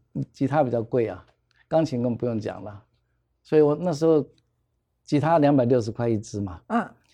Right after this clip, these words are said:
Speaker 1: 口琴六十块一支。
Speaker 2: 嗯。
Speaker 1: 呃，所以我就买了口琴，所以就学口琴了。是因为钱的因素，否则我会学别的乐器啊。
Speaker 2: 你就学什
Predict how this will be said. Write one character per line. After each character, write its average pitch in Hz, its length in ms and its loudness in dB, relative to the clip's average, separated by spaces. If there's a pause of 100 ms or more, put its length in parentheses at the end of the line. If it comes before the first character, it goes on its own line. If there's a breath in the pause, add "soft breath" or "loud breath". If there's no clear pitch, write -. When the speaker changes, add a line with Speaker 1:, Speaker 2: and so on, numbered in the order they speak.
(140)
Speaker 1:
口 123 120 -4
琴 127 200 0
六 151 120 4
十 110 140 -4
块 104 160 -6
一 98 80 -4
支。 101 280 -12 (160)
Speaker 2:
嗯。 180 320 -8 (380)
Speaker 1:
呃， - 100 -20
所 131 160 -2
以 127 40 4
我 113 60 2
就 113 100 -2
买 104 180 -4
了 113 60 -4
口 110 180 -12
琴， - 240 -16
所 131 160 0
以 120 40 2
就 117 140 0
学 104 220 -6
口 101 160 -14
琴 - 200 -20
了。 - 140 -18 (180)
是 - 140 -6
因 214 60 -2
为 190 100 4
钱 113 260 -6
的 123 80 -2 (200)
因 123 180 -4
素， 110 260 -6 (220)
否 127 140 -4
则 160 100 2
我 127 140 0
会 127 140 -4
学 110 180 -6
别 107 180 -2
的 104 60 -4
乐 104 200 -8
器 95 240 -16
啊。 - 100 -20 (320)
Speaker 2:
你 208 100 -6
就 240 80 0
学 190 180 -6
什 - 100 -18